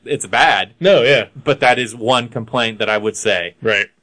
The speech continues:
Speaker 1: A-, and, and my other complaint is it doesn't give anything away.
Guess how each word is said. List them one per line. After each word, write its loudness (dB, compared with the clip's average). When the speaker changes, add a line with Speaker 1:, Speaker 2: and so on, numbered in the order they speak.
Speaker 1:
A-, 0
and, 0
and -4
my 2
other 2
complaint -4
is -2
it -14
doesn't -4
give 0
anything 0
away. 0